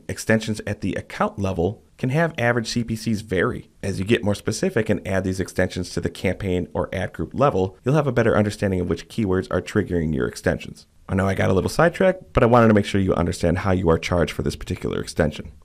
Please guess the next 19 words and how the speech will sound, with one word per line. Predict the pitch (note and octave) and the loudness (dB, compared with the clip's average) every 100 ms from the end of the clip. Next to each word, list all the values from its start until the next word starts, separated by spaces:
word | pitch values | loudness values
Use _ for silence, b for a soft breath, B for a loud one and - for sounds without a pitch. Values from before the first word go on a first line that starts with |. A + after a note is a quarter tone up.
| - | -4
Next, | G#2 D#3+ - | 2 2 2
we | A#2 | -4
can | A2 G#2+ | 0 2
look | A2 - | 2 0
at | G2+ - | -2 -2
promotion | - G2 G2 - A2 | 0 2 2 2 0
details. | F#2 F2 D2+ - - - - _ - | 0 -2 -4 -8 -10 -12 -14 _ 0
The | G#2 | 0
default | - - A2 - A2+ | 0 -2 -2 0 0
option | B2+ - C#3+ D3 | -2 0 -2 0
is | C3 D#3 | 0 2
none, | G#2 G2 G2 C3 - - - | 2 4 2 -2 -8 -16 -6
but | - | -2
you | A#2+ | -2
can | - C3+ C#3 D#3+ | -2 -2 -2 -2
add | B2 B2+ - | -2 -2 0
other | A2+ | 0
features | B2+ A#2+ A#2+ B2+ A#2 | 0 -4 -4 -4 0
like | G#2 G#2+ | 0 0